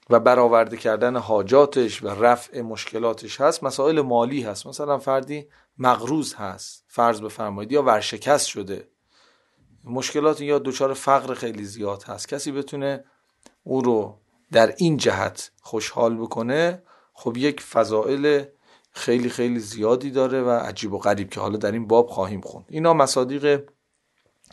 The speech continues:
بعض از مصادیق ادخال سرور در قلب مؤمن بود. نکتهٔ دومی که در ارتباط با این باب هست،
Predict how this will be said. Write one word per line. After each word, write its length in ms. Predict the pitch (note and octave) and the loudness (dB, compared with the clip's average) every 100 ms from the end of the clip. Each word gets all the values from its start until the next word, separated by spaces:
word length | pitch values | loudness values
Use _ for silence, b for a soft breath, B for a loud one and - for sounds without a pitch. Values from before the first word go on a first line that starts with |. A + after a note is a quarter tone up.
| B B B | B B B
بعض 260 | - C#3 C3+ | 6 6 8
از 160 | B2 A#2 | 2 0
مصادیق 420 | G#2 A2+ A2+ C#3 | -8 -6 -6 -2
ادخال 380 | A2+ - G#2 G2 | -2 -2 -8 -8
سرور 280 | - A2+ | -10 -10
در 180 | B2 G#2+ | -6 -6
قلب 280 | G2 A#2 B2 | -4 -4 -4
مؤمن 460 | A#2 A2 G#2+ C#3+ D#3 | -8 -10 -8 -8 -6
بود. 240 | E3 - b b b b b | -10 -10 b b b b b
نکتهٔ 440 | C#3+ E3 - E3+ E3 | 0 0 6 10 10
دومی 520 | E3 D#3 C#3+ D#3+ D#3+ | 8 4 6 2 2
که 120 | D3+ | -2
در 180 | D3 D3 | 2 2
ارتباط 520 | D3 C#3+ C#3+ C3+ C3+ | 2 -4 -2 -4 -4
با 140 | C3 C#3+ | -2 -2
این 240 | C#3+ A#2+ | -2 -2
باب 280 | C3 C3+ C3 | 6 6 6
هست، 480 | - C3+ C3+ - | 0 2 2 -2